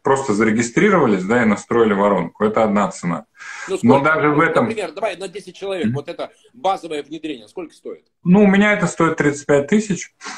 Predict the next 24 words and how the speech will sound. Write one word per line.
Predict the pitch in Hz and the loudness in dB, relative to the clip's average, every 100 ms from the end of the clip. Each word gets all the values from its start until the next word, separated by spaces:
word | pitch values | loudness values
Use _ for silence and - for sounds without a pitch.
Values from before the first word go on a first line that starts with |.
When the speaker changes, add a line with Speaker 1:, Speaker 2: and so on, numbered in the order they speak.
| - _ _ _ _ | -20 _ _ _ _
Speaker 2:
Не, | - | 2
Speaker 1:
Ну, | 185 | 4
опять | 185 185 | 4 4
же, | 147 | 4
Speaker 2:
неплохо. | 208 | 4
Speaker 1:
спрашивают. | 190 196 - - - - - - _ _ - | 4 0 0 -2 -4 -8 -8 -14 _ _ -8
Да, | 160 196 170 | 2 4 4
это, | 147 175 | 2 2
это, | 170 165 175 160 147 | 2 2 2 4 4
ну, | 131 127 160 131 101 | 4 2 4 4 4
это | 117 139 | 2 2
немного. | 143 143 123 90 90 | 2 4 2 2 2
Но | 156 175 | 2 4
другое | 185 208 190 | 4 4 4
дело, | 170 226 196 | 2 2 2
что | - - 151 135 - - _ | 0 2 2 2 -4 -18 _
какой-нибудь | 147 - 190 175 147 120 - - | -2 2 2 4 2 0 -4 -8
прошаренный | - 180 175 185 147 135 139 | -2 0 2 2 2 2 0
собственник, | - 269 262 - 110 | 0 -2 0 0 0
который | 131 - 147 151 | 0 2 4 6
умеет, | 160 147 101 | 6 4 2
да, | 95 170 | 2 2
это | 156 110 127 | 2 0 0
делать, | 120 113 95 | 2 2 0